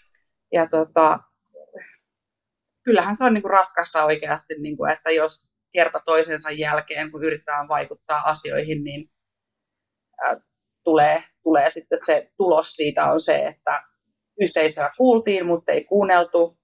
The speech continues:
ja mitään ei muuteta tässä, niin kyllähän se on lannistavaa kaikin puolin.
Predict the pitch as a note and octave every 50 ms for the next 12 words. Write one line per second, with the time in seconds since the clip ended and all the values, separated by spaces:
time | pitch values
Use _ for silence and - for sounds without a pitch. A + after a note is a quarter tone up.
0 | _ E3 D#3+ D3 D3 D3 D#3+ D3 D3+ D3+ D3 D3 D3 C#3 C#3+ C#3+ C#3+ D3 - -
1 | F3+ F3+ F#3 - - _ - - - - - - - - - - _ - D#4+ -
2 | - - - _ _ _ F#3+ F#3+ F3 E3 D#3+ D#3+ D3+ D3 D3+ C#3+ C#3 C#3 C#3+ -
3 | - - - - - - - - - - D#3+ D3+ - - C#3+ - D#3 - E3 D#3
4 | D3 D3 E3 F3 F3 E3+ -